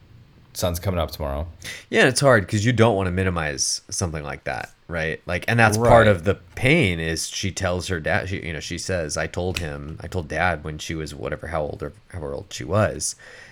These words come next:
Speaker 2: and Dad didn't do
Speaker 1: Right.
Speaker 2: anything about it." And that's, that's the pain. Uh, it almost seems like that's even the more painful thing, is the person who was supposed to protect her didn't do
Speaker 1: Right.
Speaker 2: anything. Um, and,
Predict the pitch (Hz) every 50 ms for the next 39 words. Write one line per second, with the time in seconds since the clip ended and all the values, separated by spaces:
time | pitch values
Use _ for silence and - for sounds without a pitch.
0 | - - - 87 90 82 78 78 80 78 80 76 78 78 80 80 76 78 71 64
1 | 58 - 55 55 57 57 50 50 - - - - - - - - - - 95 92
2 | 80 95 98 104 101 - - - - - - - - - - - - - - 98
3 | 107 120 - - - - 80 - - 95 101 107 101 85 73 58 62 67 78 -
4 | - - - - - - - - - - - - 85 - - 107 101 107 113 120
5 | 117 107 - - 104 92 80 87 85 85 - 85 85 85 - 90 80 80 78 76
6 | - - 85 85 90 98 95 101 92 80 73 - 80 - - 65 71 76 78 76
7 | 87 87 - 87 80 - - 80 80 78 76 73 71 - - 80 - 85 80 -
8 | - - - - - 85 82 - - - 71 65 67 67 - - - - - -
9 | - - - 95 87 80 78 80 76 78 82 85 85 85 85 85 80 78 76 71
10 | 64 - - - - - - - - - - - - - - - - 85 87 85
11 | 82 82 78 76 76 73 73 71 67 65 65 - - _ _ - - - - _
12 | _ _ - _ _ - _ _ _ _ _ _ _ _ _ - 90 95 92 82
13 | 80 80 80 80 80 78 73 71 71 71 - - - -